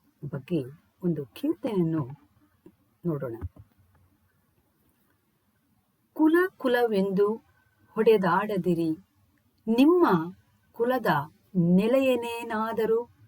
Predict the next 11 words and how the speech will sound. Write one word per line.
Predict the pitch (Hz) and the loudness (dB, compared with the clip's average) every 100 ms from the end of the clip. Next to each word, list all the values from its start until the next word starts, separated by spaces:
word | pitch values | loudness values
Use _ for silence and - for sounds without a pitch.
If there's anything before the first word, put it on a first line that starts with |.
| - | -14
ಬಲ್ಲಿರ, | 156 175 180 185 170 165 165 - _ _ _ - 151 | -10 -4 0 0 0 -2 -8 -12 _ _ _ -18 -8
ಬಲ್ಲಿರ. | 156 156 151 135 139 - _ _ _ _ _ _ _ _ _ _ _ _ _ | -8 -8 -12 -14 -16 -20 _ _ _ _ _ _ _ _ _ _ _ _ _
ಹುಟ್ಟಿದ | - 320 _ 381 311 254 190 180 - _ | 2 2 _ 4 6 6 4 0 -6 _
ಯೋನಿಗಳಿಲ್ಲ, | 214 175 185 226 254 226 165 156 143 143 156 - _ _ - | -4 0 4 4 2 0 0 0 -4 -8 -12 -16 _ _ -6
ಮೆಟ್ಟದ | 165 170 226 _ 214 180 160 151 - _ _ 165 | -2 0 0 _ -2 0 -2 -4 -10 _ _ -12
ಭೂಮಿಗಳಿಲ್ಲ, | 151 - 233 254 190 165 151 147 139 - _ _ _ _ _ _ _ - | -10 -2 0 0 -4 -4 -6 -10 -14 -18 _ _ _ _ _ _ _ 2
ಅಟ್ಟು | 320 - - 330 208 185 - _ 220 | 2 0 0 4 6 4 -2 _ -4
ಉಣ್ಣದ | 220 262 214 175 156 - _ _ 190 185 | 0 0 0 -2 -4 -8 _ _ -2 0
ವಸ್ತುಗಳಿಲ್ಲ. | 185 - 190 151 135 123 113 - - _ _ _ _ _ _ _ - | 0 -2 -4 -4 -8 -12 -18 -20 -20 _ _ _ _ _ _ _ -6
ಗುಟ್ಟು | 165 254 - 254 190 160 - _ _ _ - - - - - - | -4 -4 -2 2 2 2 -8 _ _ _ -18 -16 -16 -16 -16 -4
ಕಾಣಿಸ | 247 254 302 277 - | 0 4 4 4 0